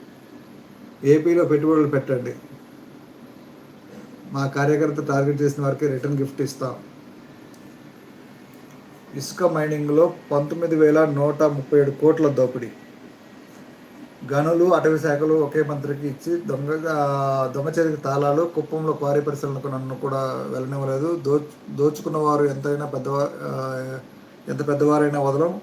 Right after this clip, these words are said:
వైసీపీ అరాచకాలలో లీజులు కోల్పోయిన వారికి వెనక్కి ఇప్పిస్తాం. సీఎం చంద్రబాబు వెల్లడి. తప్పు చేసిన వారిని వదలం. అసాంఘిక శక్తులను పాక్ ట్రీట్మెంట్ ఇస్తారు.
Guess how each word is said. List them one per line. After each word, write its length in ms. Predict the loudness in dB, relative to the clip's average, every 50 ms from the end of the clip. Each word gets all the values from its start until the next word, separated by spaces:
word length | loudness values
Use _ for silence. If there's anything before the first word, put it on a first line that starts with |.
| -10 -4
వైసీపీ 420 | -2 -2 0 -2 -4 -2 -2 -2
అరాచకాలలో 720 | -2 0 0 0 0 0 -2 -6 -4 -4 -2 -2 -2 -2
లీజులు 360 | -2 -2 -4 -4 -4 -6 -8
కోల్పోయిన 440 | -4 -2 -2 -2 0 -2 -4 -4 -4
వారికి 280 | -4 -4 -6 -6 -6 -6
వెనక్కి 320 | -6 -6 -8 -10 -8 -8
ఇప్పిస్తాం. 540 | -10 -10 -10 -14 -16 -12 -10 -10 -10 -10 -12 -18 -16 -12
సీఎం 340 | -12 -10 -10 -10 -10 -10 -10 -10
చంద్రబాబు 400 | -10 -10 -10 -8 -8 -8 -8 -8
వెల్లడి. 340 | -10 -12 -10 -12 -12 -14 -16 -18 -20 -20 -20 -20 -20 -20 -20 -20 -20 -20 -20 -20 -20 -20 -20 -20 -20 -20 -20 -20 -20 -20 -20 -20 -20 -20 -20 -20 -20 -20 -20 -20 -20 -20 -20 -20 -20 -20 -14 -12
తప్పు 200 | -12 -8 -6 -8
చేసిన 340 | -4 -4 -4 -4 -4 -4 -2
వారిని 300 | 0 0 0 0 -4 -4
వదలం. 260 | -4 -6 -6 -6 -8
అసాంఘిక 540 | -10 -10 -8 -6 -6 -4 -4 -4 -2 -2 -4
శక్తులను 600 | -4 -4 -8 -8 -6 -6 -6 -4 -6 -8 -10 -12 -10 -8
పాక్ 240 | -6 -6 -6 -8 -10
ట్రీట్మెంట్ 540 | -8 -4 -4 -4 -4 -4 -8 -8 -6 -8 -10
ఇస్తారు. 380 | -12 -12 -16 -18 -18 -18 -20